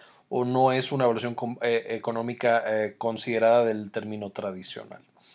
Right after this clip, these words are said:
Y entonces siempre vamos a evaluar primero la parte clínica, que aquí por supuesto tenemos la eficacia,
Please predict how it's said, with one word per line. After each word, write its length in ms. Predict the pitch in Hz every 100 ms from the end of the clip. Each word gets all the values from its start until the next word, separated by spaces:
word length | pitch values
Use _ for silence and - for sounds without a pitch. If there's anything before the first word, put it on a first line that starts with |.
| - - - -
Y 60 | 214
entonces 340 | 196 170 175
siempre 300 | 185 185 170
vamos 240 | 156 151
a 20 | 135
evaluar 300 | 117 110 -
primero 360 | 113 123 120
la 180 | 110 98
parte 340 | 113 113 151
clínica, 560 | 143 226 214 143 156 196 _ _
que 100 | -
aquí 160 | 101 120
por 160 | 110 107
supuesto 400 | 110 135 123 98
tenemos 260 | 107 104
la 100 | 107
eficacia, 760 | 98 - 175 180 - 139 135